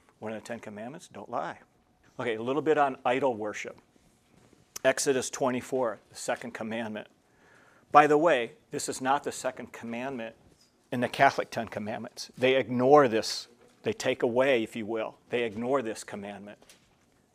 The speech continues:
The way they get Ten Commandments is they make the tenth commandment two commandments to make up for this one. "Thou shalt not covet thy neighbor's wife and thy neighbor's things." They, that's two commandments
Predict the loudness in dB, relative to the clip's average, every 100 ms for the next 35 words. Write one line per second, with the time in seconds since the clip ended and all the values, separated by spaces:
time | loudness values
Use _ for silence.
0 | _ 4 6 8 6 2 2 -2 -2 -4
1 | -2 -2 -4 -6 -8 -6 -4 -4 -6 -10
2 | -8 -8 -6 -8 -6 -8 -10 -10 -8 -8
3 | -10 -12 -14 -14 -12 -8 -8 -8 -10 -10
4 | -14 -12 -14 -18 -20 _ _ _ _ _
5 | _ _ -4 0 0 0 -2 -2 -2 -2
6 | 0 -2 -6 _ _ _ _ _ _ _
7 | _ _ _ _ -4 -2 0 -2 -4 -2
8 | -2 -2 -6 -8 -6 -6 -10 -14 -8 -6
9 | -4 -6 -6 -8 -8 -8 -10 -18 -20 _
10 | _ _ _ _ _ _ _ _ _ -6
11 | -6 -6 _ 0 0 0 -4 0 0 0
12 | -8 -6 -6 -6 -8 -12